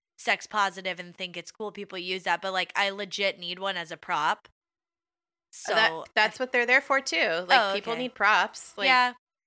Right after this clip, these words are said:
Speaker 2: it's
Speaker 1: I
Speaker 2: not
Speaker 1: fe-
Speaker 2: just all sticking in your vagina or
Speaker 1: Yeah.
Speaker 2: butthole.
Speaker 1: Yeah, true that.
Speaker 2: Like, you might need it, you need it for a, a, a prop.
Speaker 1: Yeah. So,
Speaker 2: Yeah.
Speaker 1: yeah. So I'm gonna go do that, but, uh,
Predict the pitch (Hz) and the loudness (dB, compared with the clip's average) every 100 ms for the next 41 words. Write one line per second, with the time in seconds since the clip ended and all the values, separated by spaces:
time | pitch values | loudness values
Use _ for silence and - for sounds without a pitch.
0 | _ - 208 226 226 254 240 202 214 214 | _ -6 -2 2 2 2 0 2 2 0
1 | 196 - - 208 208 202 196 180 175 190 | -8 -10 -4 -4 -4 -6 -4 -6 -4 -4
2 | 196 160 165 165 165 220 190 170 170 - | -2 -4 -4 -6 0 2 4 2 -4 -10
3 | - 220 202 185 196 - 190 180 165 - | -10 -2 0 0 -4 -12 -8 -6 -6 -8
4 | _ - 180 180 170 185 190 - - 185 | _ -14 -6 -4 -4 -4 -4 -4 -6 -16
5 | 180 - 175 185 196 - 202 190 - 190 | -16 -16 -12 -6 -6 -6 -6 -6 -8 -10
6 | 185 - _ - 190 247 208 _ _ 262 | -10 -12 _ -12 -6 -2 -2 _ _ -14
7 | 185 170 _ _ _ - 226 214 208 202 | -12 -12 _ _ _ -6 -2 -2 -4 -8
8 | 202 170 _ _ - 185 117 - _ _ | -12 -12 _ _ -12 -10 -10 -18 _ _
9 | _ _ 233 240 240 247 262 254 226 202 | _ _ -6 -4 -4 -8 -8 -8 -4 -2
10 | 180 208 185 - - - _ 220 214 190 | 0 -2 -2 -6 -14 -16 _ 2 4 4
11 | 175 | 0